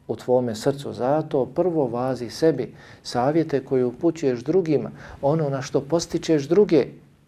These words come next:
prvi ti budi taj koji će te savjete primijeniti u praksu. Sufjan Thauri, rahimahullahu ta'ala, rekao je: „Na tebi je da budeš svjestan onoga kome ništa ne promiče i onome koji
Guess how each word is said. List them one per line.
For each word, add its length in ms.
prvi 600
ti 360
budi 280
taj 240
koji 200
će 160
te 180
savjete 500
primijeniti 640
u 100
praksu. 500
Sufjan 480
Thauri, 440
rahimahullahu 800
ta'ala, 340
rekao 380
je: 180
„Na 220
tebi 240
je 120
da 120
budeš 440
svjestan 640
onoga 420
kome 340
ništa 440
ne 140
promiče 680
i 160
onome 560
koji 440